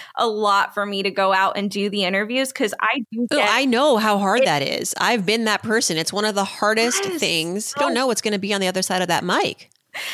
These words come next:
Speaker 1: I always wanna, like, tell people, like, "You should do what I do for a day and you might not leave something <laughs> so negative."
Speaker 2: Mucho
Speaker 1: But
Speaker 2: credit to
Speaker 1: it's
Speaker 2: you,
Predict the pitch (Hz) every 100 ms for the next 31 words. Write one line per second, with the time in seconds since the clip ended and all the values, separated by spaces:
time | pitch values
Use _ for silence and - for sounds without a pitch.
0 | - - 302 311 403 392 339 269 269 226
1 | 220 214 202 202 277 311 339 277 269 254
2 | 247 247 240 226 269 262 226 220 233 220
3 | 214 208 220 220 208 202 220 226 233 220
4 | - 226 254 277 - 302 294 294 294 294
5 | 269 214 226 285 247 240 220 220 190 180
6 | 226 262 165 -